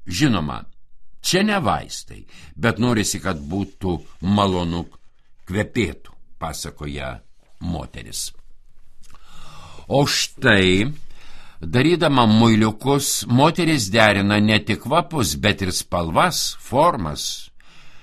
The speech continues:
E, jos mėgsta apvelti vilną, kuri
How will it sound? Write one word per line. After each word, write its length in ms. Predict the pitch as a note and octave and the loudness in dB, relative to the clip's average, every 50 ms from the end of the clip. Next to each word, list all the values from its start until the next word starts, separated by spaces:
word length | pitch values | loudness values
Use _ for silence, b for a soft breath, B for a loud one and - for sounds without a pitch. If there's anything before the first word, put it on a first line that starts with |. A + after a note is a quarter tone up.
| b b | b b
E, 320 | - E2 E2+ E2 E2 E2 | -4 -2 -2 0 0 2
jos 380 | F2 G#2 D3+ F3+ D#3+ - - - - - | 2 4 4 4 2 2 0 -2 -2 0
mėgsta 840 | G2+ G#2+ A2+ A#2+ C3+ C#3 C3 - - - - - - A#2+ A2 G#2+ G2+ - - - b b b b b b b b b b | 2 4 4 4 4 2 -2 -4 -6 -6 -6 -2 0 2 2 2 2 -2 -8 -16 b b b b b b b b b b
apvelti 720 | - A#2 - - F2+ F2 B2+ C#3 C3+ C3+ A#2+ - - C3+ B2 | 0 0 0 0 0 2 4 4 4 2 -2 -2 0 0 0
vilną, 640 | G2+ F#2 F#2+ A2+ G2+ E2+ C#2+ C2 B1+ C2+ D2+ E2 - | 0 0 2 2 2 0 -2 -6 -8 -8 -8 -10 -6
kuri 460 | - B2 C#3 D#3+ F#3+ G3 F3+ - | -2 0 0 2 2 0 0 -2